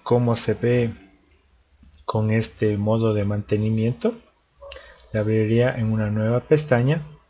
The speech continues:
pero vas a ver que el sitio no se carga.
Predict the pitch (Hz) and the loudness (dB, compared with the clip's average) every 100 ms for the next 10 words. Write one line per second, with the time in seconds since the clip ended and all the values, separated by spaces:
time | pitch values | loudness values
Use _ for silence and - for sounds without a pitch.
0 | _ _ _ _ _ _ - - - _ | _ _ _ _ _ _ -20 -20 -20 _
1 | 120 123 127 131 147 117 117 - 113 101 | 0 4 4 6 4 4 2 0 0 0
2 | 104 - _ _ _ _ _ _ _ _ | -2 -14 _ _ _ _ _ _ _ _
3 | _ _ _ _ _ - - 113 131 123 | _ _ _ _ _ -12 -8 -4 -2 0
4 | 131 120 120 - 147 147 143 104 - | 0 2 0 0 0 2 2 0 -12